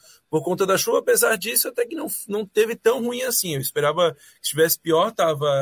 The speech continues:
é, lamaçado e tudo mais, a bola parou um pouco em algumas poças, mas não que não, não deu pra ter jogo, deu pra tirar uma avaliação do time do Nação, que realmente, é, amargou essa última posição e fez por onde, não, é um time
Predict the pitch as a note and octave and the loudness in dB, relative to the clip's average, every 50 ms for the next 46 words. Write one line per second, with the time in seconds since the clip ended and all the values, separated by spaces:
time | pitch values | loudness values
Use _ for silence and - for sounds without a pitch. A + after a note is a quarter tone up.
0 | C3+ C3 C3 C3 B2+ B2 A#2 A#2+ B2+ B2+ C3+ D3 D#3+ D#3 C#3 - - D3 E3 F#3 | -2 -2 -4 -6 -6 -6 -8 -8 -6 -6 -4 -4 -2 -2 -2 0 0 2 2 0
1 | F#3 D3+ C#3 - D3 C3+ C3+ C#3 D3+ E3+ D#3+ D3 C3+ C3 C3 C3+ C3+ C3+ - C3+ | 0 -4 -6 -10 -8 -4 -2 -2 -2 -2 -2 -2 -4 -2 -2 -2 -2 -2 -2 -2
2 | C#3 C#3+ D3 D3 C#3 C#3+ D3 C#3 C#3+ D3+ C#3 C3+ B2+ C3+ C#3+ D3 C#3+ _ - D#3 | -2 -2 -4 -6 -6 -8 -10 -10 -8 -8 -8 -8 -8 -6 -8 -8 -8 _ -10 -6
3 | E3 - F3 E3 - - _ - - - - - - D#3 D#3 D3 D#3 D#3+ F3 F3 | -6 -6 -6 -6 -10 -10 _ -20 -20 -20 -14 -6 -2 -2 -2 0 0 -2 -2 -4
4 | E3+ - F#3 F3 E3+ E3 E3+ F3+ F3+ F3 E3 D#3+ E3 D#3 E3 C#3+ F3+ - - F3+ | -6 -6 -6 -4 -4 -4 -4 -4 -4 -4 -4 -2 -2 -2 -4 -2 -4 -4 -2 -2
5 | F3 E3 C3+ D3+ D3 C3+ B2+ A#2+ C3 G3 G3+ - A#3 G3 - - F3+ F3 E3+ D#3+ | -2 -2 -2 -2 -2 -4 -4 -6 -10 -10 -6 -6 -6 -6 -6 -4 -2 0 0 0
6 | C#3+ - _ _ _ _ _ _ - E3+ E3+ F3+ F#3 F3+ F#3 F3 - F#3 F3+ F3 | 0 -4 _ _ _ _ _ _ -6 -2 2 2 2 4 4 2 0 0 -2 -4
7 | F3+ - F#3 F3 D3+ E3+ F3+ F#3 F3+ - - G3 A#3 C4 - - D#4+ E3 D3+ D#3 | -6 -6 -8 -8 -6 -4 -2 0 0 0 0 0 -4 -6 -6 -6 -6 -2 -2 -2
8 | D#3 D#3 D#3 D#3+ E3 D#3 - - D#3 C#3 A#2+ G#2+ _ _ _ - B2 B2 A#2+ A#2+ | -2 -2 -2 -6 -4 -6 -6 -6 -6 -6 -6 -8 _ _ _ -12 -10 -10 -10 -10
9 | A#2 _ _ _ - - C3+ C#3 C#3 C#3+ C#3 C3 D3 D3+ D3 C#3+ - D3+ D3+ C#3+ | -12 _ _ _ -10 -6 -2 -2 -2 -2 0 0 0 2 2 2 0 -2 -2 -4
10 | - D#3 D3 C#3 - D3+ D3 D3+ D3 - - D3+ C#3 C3+ C3+ C3+ C3 A#2+ - - | -4 -6 -6 -6 -6 -8 -6 -2 -2 -2 0 0 -2 -2 -4 -4 -6 -8 -4 -4
11 | D3+ D#3+ D#3+ D3+ - D3 C#3+ C3+ D3 F3+ A3+ G3 F3 C#3+ C#3+ C3+ C3+ C3+ C3+ C#3+ | -2 -2 -2 -4 -4 -4 -4 -4 -2 -4 -4 -6 -8 -8 -8 -8 -8 -8 -6 -6
12 | C#3+ C#3 C#3 E3 D#3+ C#3+ B2 | -6 -6 -6 -6 -8 -8 -10